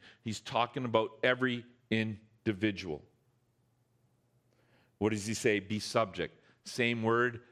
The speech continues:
be submissive to the governing authorities. That whole idea of be submissive is actually a military term. It means to line up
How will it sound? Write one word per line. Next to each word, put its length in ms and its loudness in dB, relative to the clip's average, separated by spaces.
be 400 0
submissive 1600 -2
to 100 2
the 160 0
governing 500 2
authorities. 680 -2
That 140 2
whole 200 6
idea 380 6
of 80 -4
be 120 2
submissive 540 0
is 100 2
actually 340 4
a 40 0
military 580 2
term. 360 -8
It 40 -4
means 300 0
to 220 2
line 680 4
up 320 4